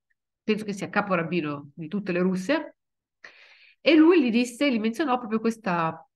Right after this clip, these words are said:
chiamiamo così, posizione vacante in questa città del, del nord,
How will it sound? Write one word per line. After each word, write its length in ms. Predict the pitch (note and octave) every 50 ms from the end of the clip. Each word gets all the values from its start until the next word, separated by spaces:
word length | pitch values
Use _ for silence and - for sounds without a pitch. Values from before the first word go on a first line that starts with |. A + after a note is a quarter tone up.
| _ _
chiamiamo 260 | - - F#3 F#3 F#3 G3+
così, 100 | F#3+ F#3
posizione 460 | F#3 F3 F3+ G3 F#3+ - A3+ G#3 F#3+
vacante 500 | G3 C4+ C#4 - E3 D3 D#3 E3 E3+ A3
in 60 | G3
questa 240 | F3+ F#3 F3+ F#3+ F#3
città 340 | F#3 - A#3+ A3+ - G3+ F3
del, 300 | E3+ G#3+ C4 C4+ A3+ -
del 220 | - F#3 B3 C#4
nord, 380 | C4+ G#3+ D#3 D3+ F3 A3+ A#3+